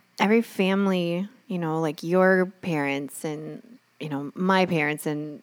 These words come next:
every, you know, grandparents and cousins and their families, and everybody has their own, what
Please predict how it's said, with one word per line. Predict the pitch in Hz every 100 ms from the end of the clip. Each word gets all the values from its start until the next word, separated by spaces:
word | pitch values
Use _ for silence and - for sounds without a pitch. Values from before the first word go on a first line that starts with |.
| -
every, | 180 233 -
you | 220
know, | 202 175 175 190
grandparents | 226 226 185 165 147 151 -
and | 160 165
cousins | - 240 202 175 170 165
and | 175
their | 220
families, | - 190 175 170 170 170
and | 170 165
everybody | 180 226 254 285 254
has | 220 208 202
their | 196 175
own, | 165 190 190 - - - - -
what | 196 196